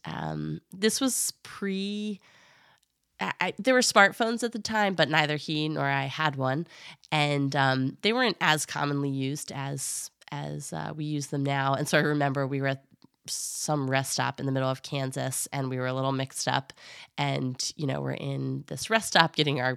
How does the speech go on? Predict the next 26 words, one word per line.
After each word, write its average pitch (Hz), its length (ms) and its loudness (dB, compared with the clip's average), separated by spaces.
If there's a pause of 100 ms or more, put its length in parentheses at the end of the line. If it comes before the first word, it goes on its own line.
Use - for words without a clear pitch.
(120)
Slurpees 147 580 -2
and 139 120 -4
M 139 140 0
and 135 80 0
M's, 131 280 -2 (400)
and 131 380 0 (380)
we 151 80 -4
see 143 200 -2
this 139 200 -6
woman 135 300 -2
on 135 120 -4
her 131 120 -6
smartphone, 143 580 -2
and 139 80 0
my 139 80 -2
brother 139 240 -4
said, 143 240 -8 (100)
"Um, 185 260 -10 (120)
do - 100 -12
you 277 60 -10
mind 370 180 -12
if - 140 -20
we 349 80 -4
just - 220 -6
check - 180 -14 (120)
that 180 140 -12